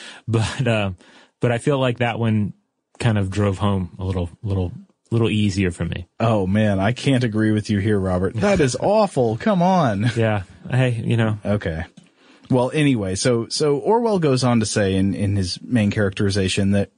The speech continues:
Speaker 2: quote, "Modern writing at its worst does not consist in picking out words for the sake of their meaning and inventing images in order to make the meaning clearer.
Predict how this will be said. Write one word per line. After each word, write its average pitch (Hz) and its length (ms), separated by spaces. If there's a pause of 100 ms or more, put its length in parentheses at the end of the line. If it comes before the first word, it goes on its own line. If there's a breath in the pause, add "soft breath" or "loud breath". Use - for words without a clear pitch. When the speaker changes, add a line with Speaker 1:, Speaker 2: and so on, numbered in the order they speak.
(100)
Speaker 2:
quote, 117 300
"Modern 175 500
writing 127 380
at 107 100
its - 180
worst 104 400
does 110 200
not 143 320
consist 151 580
in 117 140
picking 117 340
out 104 180
words 101 360
for 104 160
the 92 100
sake - 300
of 92 100
their 95 140
meaning 104 640 (320 loud breath)
and 113 120
inventing 110 580
images 110 680
in 110 100
order 107 240
to 98 80
make 104 320
the 104 80
meaning 101 400
clearer. 104 800